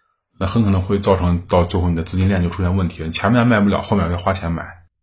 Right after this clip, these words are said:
那么刚才说一下就是量，最后说一下这个价格。那么一到二月份呢，根据这个，呃，贝壳研究院他们的统计呢，全国一百个城市的这个居住用地价格呢，平均呢是五，五千八百六十三元一个平方米，这个同比上涨百分之二十。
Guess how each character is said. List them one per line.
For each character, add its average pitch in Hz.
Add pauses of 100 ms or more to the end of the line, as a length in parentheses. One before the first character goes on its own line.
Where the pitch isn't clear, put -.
(480)
那 127
么 110
刚 147
才 139
说 143
一 135
下 117
就 110
是 110
量， 120
最 131
后 127
说 131
一 -
下 123
这 127
个 127
价 117
格。 92 (500)
那 120
么 127
一 147
到 151
二 156
月 131
份 117
呢， 90
根 117
据 113
这 101
个， 85 (280)
呃， 90
贝 113
壳 107
研 98
究 110
院 95
他 -
们 107
的 98
统 87
计 82
呢， 82
全 101
国 123
一 139
百 104
个 85
城 92
市 95
的 92
这 92
个 92
居 92
住 117
用 107
地 92
价 92
格 85
呢， - (420)
平 98
均 123
呢 117
是 92
五， 90
五 87
千 107
八 110
百 87
六 95
十 95
三 104
元 80
一 85
个 87
平 82
方 82
米， 76
这 101
个 98
同 117
比 113
上 95
涨 85
百 78
分 80
之 87
二 98
十。 82